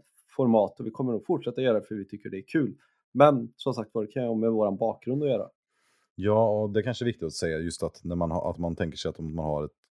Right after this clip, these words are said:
Speaker 2: egen övers-, överenskommelse där man brukar vara fyra som spelar och sen är en borta och man har en ny, då får man kanske vara lite ödmjuk och tänka så här, men nu
Speaker 1: Mm.
Speaker 2: kanske vi måste bestämma på nytt, ratificera det här igen,
Speaker 1: <laughs>
Speaker 2: det här fördraget
Speaker 1: Ja.
Speaker 2: om att vi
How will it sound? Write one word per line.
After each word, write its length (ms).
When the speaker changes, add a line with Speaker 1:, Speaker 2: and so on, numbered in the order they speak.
Speaker 2:
egen 240
övers-, 320
överenskommelse 600
där 100
man 120
brukar 160
vara 160
fyra 180
som 120
spelar 380
och 100
sen 100
är 40
en 140
borta 260
och 60
man 100
har 100
en 100
ny, 260
då 80
får 120
man 100
kanske 220
vara 160
lite 200
ödmjuk 320
och 60
tänka 240
så 100
här, 60
men 120
nu 60
Speaker 1:
Mm. 100
Speaker 2:
kanske 200
vi 40
måste 160
bestämma 420
på 60
nytt, 200
ratificera 480
det 100
här 120
igen, 240
Speaker 1:
<laughs> 320
Speaker 2:
det 60
här 80
fördraget 340
Speaker 1:
Ja. 80
Speaker 2:
om 100
att 100
vi 80